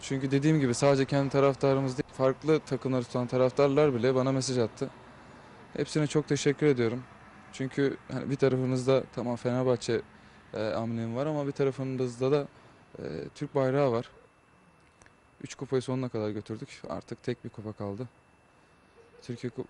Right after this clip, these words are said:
Türkiye Ligi biraz zor artık bu saatten sonra. Hatta imkansız diyelim.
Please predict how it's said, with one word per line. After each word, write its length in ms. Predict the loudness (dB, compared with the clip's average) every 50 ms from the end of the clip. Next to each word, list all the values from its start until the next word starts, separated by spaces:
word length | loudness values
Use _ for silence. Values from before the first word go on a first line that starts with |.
| -14 -10
Türkiye 420 | -10 -10 -8 -2 0 0 0 0
Ligi 300 | 0 -2 -2 -2 -2 -2 -6 -10 -12 -12 -8 -4
biraz 400 | -4 -2 -2 -4 -6 -12 -18 -20 _ -18
zor 300 | -8 -4 -2 -2 -2 -2 -6 -10 -16 -12 -10
artık 280 | -10 -10 -10 -14 -18 -18
bu 40 | -12
saatten 400 | -10 -8 -8 -8 -10 -10 -12 -10
sonra. 320 | -8 -8 -6 -6 -6 -8
Hatta 260 | -8 -8 -6 -4 -4
imkansız 580 | -4 -4 -4 -4 -4 -4 -4 -6 -8 -10 -6 -4
diyelim. 200 | -4 -4 -4